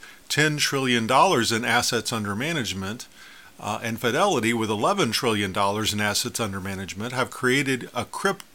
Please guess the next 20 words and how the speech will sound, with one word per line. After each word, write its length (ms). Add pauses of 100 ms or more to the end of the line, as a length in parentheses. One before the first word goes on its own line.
(120)
crypto 460
industry 680
E 220
T 280
Fs. 480 (540)
BlackRock 760
introduced 640 (400)
its 220
new 140
E 140
T 220
F 180
product 680
called 300
iShares 880 (100)
Black, 440
uh, 580
Blockchain 680
and 160
Tech 380